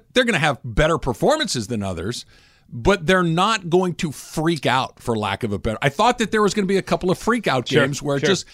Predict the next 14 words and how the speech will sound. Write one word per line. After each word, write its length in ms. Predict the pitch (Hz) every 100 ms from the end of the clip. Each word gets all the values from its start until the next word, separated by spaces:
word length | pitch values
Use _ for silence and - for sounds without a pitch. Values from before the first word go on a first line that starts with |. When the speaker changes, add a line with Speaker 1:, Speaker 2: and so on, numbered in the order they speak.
| - - -
Speaker 1:
and 320 | 160 175 170 143
the 100 | 165
opportunity 680 | 185 190 - 196 226 196
to 80 | 185
have 180 | 147 180
a 40 |
freak 320 | - 202 226
out 180 | 170 143
game 220 | 135 135
was 140 | 165 147
in 100 | 160
game 240 | 123 147
six, 460 | 185 120 107 - -
because 500 | 143 127 143 123